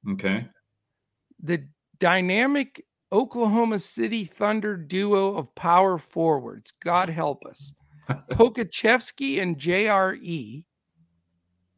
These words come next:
Speaker 1: And the Joker.
Speaker 2: And the Joker. So that, that gives me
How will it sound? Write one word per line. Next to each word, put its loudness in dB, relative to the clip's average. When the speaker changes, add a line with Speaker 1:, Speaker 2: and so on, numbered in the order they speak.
Speaker 1:
And 0
the 0
Joker. -8
Speaker 2:
And -2
the -2
Joker. -6
So -4
that, 4
that 4
gives -4
me 0